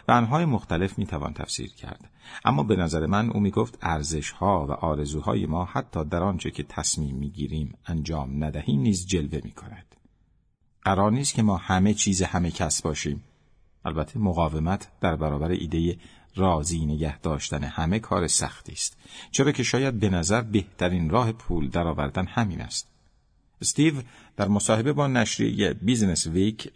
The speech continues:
گفته بود: «کیفیت بر کمیت رجحان دارد و از نظر مالی نیز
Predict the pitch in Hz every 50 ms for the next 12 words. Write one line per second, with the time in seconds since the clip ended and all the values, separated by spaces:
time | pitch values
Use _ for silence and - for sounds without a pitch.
0 | _ - - 98 98 - - 131 131 131 135 135 - - - - - _ _ _
1 | _ - - 113 107 107 104 - - 113 104 101 110 135 143 147 - - - -
2 | _ - 92 95 95 90 80 - - - - 98 92 90 82 78 80 104 117 120
3 | - - - 92 92 87 - - - - 95 85 73 71 71 69 69 - - -
4 | - - - - - 95 98 92 85 87 90 95 95 95 90 113 110 107 98 98
5 | 98 92 90 90 110 139 139 123 104 92 95 98 95 98